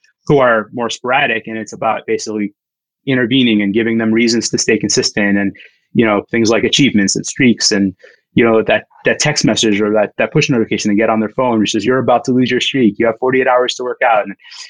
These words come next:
and different people just need different things. And, and that's, that's our job. That's, that's what it, it's our job to keep people working out,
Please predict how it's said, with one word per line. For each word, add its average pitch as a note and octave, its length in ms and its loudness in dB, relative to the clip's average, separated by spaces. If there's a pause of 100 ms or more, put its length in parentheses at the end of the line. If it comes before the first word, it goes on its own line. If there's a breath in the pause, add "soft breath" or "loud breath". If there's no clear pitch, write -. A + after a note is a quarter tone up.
(260 loud breath)
and B2 300 0 (260)
different G3+ 240 4
people G#3+ 200 0
just F3 160 -2
need F3 120 0
different D#3+ 260 -2
things. C#3+ 280 2
And, G2+ 260 2
and A#2 120 2
that's, A#2+ 280 0
that's C3 280 0
our B2+ 100 2
job. A2+ 400 0
That's, - 240 -6
that's - 240 -6
what A#2+ 160 0
it, G#2+ 160 0
it's - 180 -20
our B2 140 2
job G#2+ 360 0
to G#2+ 60 -6
keep - 280 -6
people G2+ 360 -4
working G2+ 360 -4
out, G2 200 2